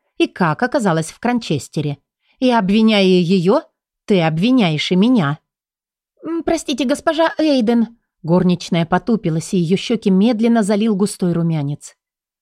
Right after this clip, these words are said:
"Ещё одна такая ссора, и вы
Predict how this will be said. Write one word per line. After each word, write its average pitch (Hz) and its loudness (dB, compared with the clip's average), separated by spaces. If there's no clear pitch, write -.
"Ещё 208 0
одна 160 0
такая 160 0
ссора, 156 -4
и 220 2
вы 269 0